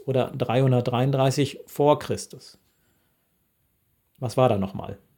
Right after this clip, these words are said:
Selbst Menschen, die nichts vom christlichen Glauben halten, beziehen sich auf dieses Datum,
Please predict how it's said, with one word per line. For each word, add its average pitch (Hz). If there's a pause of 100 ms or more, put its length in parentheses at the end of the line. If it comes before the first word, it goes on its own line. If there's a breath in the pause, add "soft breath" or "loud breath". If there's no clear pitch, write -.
(2250 soft breath)
Selbst 127
Menschen, 165
die 147
nichts 190
vom 175
christlichen 156
Glauben 135
halten, 175
beziehen 127
sich 113
auf 110
dieses 110
Datum, 151